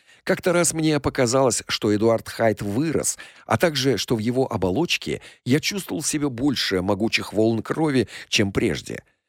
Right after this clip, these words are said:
Я стал бояться, что если дело и дальше пойдёт таким образом, равновесие моей натуры нарушится навсегда.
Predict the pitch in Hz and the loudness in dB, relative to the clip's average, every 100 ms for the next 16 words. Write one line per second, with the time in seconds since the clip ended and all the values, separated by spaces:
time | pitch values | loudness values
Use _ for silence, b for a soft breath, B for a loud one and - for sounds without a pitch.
0 | _ 117 107 - 87 80 98 113 85 - | _ 0 0 0 0 0 2 2 0 -2
1 | - 50 - - 110 98 92 101 90 98 | -6 -8 -10 -6 -2 -2 -2 -4 0 0
2 | 90 90 85 190 - - - 76 73 - | 2 0 0 0 -2 -4 -4 -4 -4 -4
3 | 98 - - - - 131 - - B B | -6 -6 -4 -2 -2 -4 -8 -10 B B
4 | B - 117 110 113 110 175 - 85 78 | B 0 2 4 2 2 0 -2 -2 -2
5 | 92 95 104 104 135 131 123 113 104 113 | 0 0 0 -2 -2 -4 0 0 0 0
6 | - 117 139 127 131 - 135 127 151 | -4 -4 -2 -2 -4 -4 -4 -2 -2